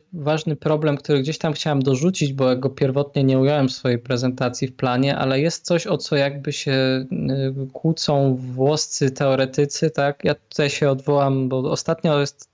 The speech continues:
dosyć popularna ta książka Mikołaja Ratajczaka, która wyszła. Em, nie mam jej w tej chwili przy sobie, ale ogólnie ją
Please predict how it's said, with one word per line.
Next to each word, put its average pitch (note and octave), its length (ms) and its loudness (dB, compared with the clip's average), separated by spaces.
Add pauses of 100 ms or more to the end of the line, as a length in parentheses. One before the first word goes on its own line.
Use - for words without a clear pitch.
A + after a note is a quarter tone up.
dosyć D3 240 -6
popularna D#3+ 640 0
ta C3 100 -6
książka B2 580 -4
Mikołaja B2+ 580 0
Ratajczaka, B2 640 -4
która A#2 300 0
wyszła. A#2+ 480 0 (600)
Em, A#2+ 1300 4
nie C#3+ 100 4
mam C#3+ 220 4
jej C3+ 140 0 (280)
w - 120 -20
tej C#3 180 2
chwili C#3 300 0
przy - 160 -6
sobie, C#3+ 380 2
ale C3 120 2
ogólnie C3 420 0
ją B2 240 -2